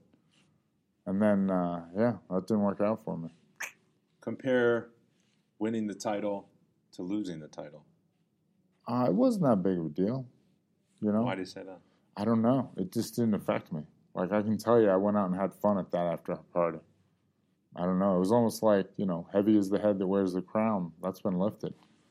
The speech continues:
Speaker 1: And that's why guys like Pierre and Jones and, and, uh, Silva, you have to, like, man, to wear it and wanna wear it takes somebody special. And you know what? I could have been a little different. I could have played my cards different.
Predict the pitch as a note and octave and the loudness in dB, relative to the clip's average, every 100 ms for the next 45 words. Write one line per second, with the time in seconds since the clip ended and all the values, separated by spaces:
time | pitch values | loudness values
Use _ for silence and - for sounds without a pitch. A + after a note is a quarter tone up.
0 | _ - G2 B2 A#2+ G#2 F2+ F2+ F#2+ G2 | _ -6 -2 -2 2 2 2 2 2 2
1 | F2+ E2+ - - F#2 F#2 F#2 E2+ D#2+ D#2+ | 2 0 -2 -6 0 2 2 0 -4 -12
2 | - F#2 F#2+ F#2 F2 D#2+ D#2+ D#2+ - _ | -4 -2 0 0 -2 -6 -12 -16 -20 _
3 | _ _ _ _ - D2+ D#2 - - - | _ _ _ _ -12 -8 -8 -10 -12 -14
4 | - - _ _ _ _ _ _ - - | -18 -20 _ _ _ _ _ _ -12 0
5 | G#2+ G2 D#2+ D#2+ F2+ F2+ - E2 D#2+ D#2 | 2 2 -2 -4 -2 -4 -6 -12 -8 -4
6 | A2+ G2+ - _ _ _ _ _ _ _ | -2 -4 -8 _ _ _ _ _ _ _
7 | - F2+ F2+ F#2+ G#2 F#2+ F2+ F#2 G2+ F2+ | -6 -4 0 4 4 2 0 -2 0 -2
8 | E2 D#2 - F#2+ - F2+ E2+ D#2+ - G2 | -2 -4 -4 -6 -4 -6 -6 -6 0 0
9 | F#2+ F2+ E2+ B2+ D3 E3 F3+ F3 - _ | 2 -4 -2 2 4 6 6 4 0 _
10 | _ _ - A2+ G#2+ - - D#3+ D3+ C3 | _ _ -2 -2 -2 -4 4 6 6 0
11 | - - A#2 A#2 G#2 - - G#2 A2+ A#2+ | -8 -4 2 2 2 -4 2 4 4 0
12 | - A2 A2 G2+ A2 - B2+ G2+ - A#2 | 0 4 4 6 4 2 -4 -2 2 2
13 | - A2+ G#2 F#2 - G#2 G2+ - A#2+ - | 4 4 4 0 4 4 4 -2 -2 -2
14 | B2 | -10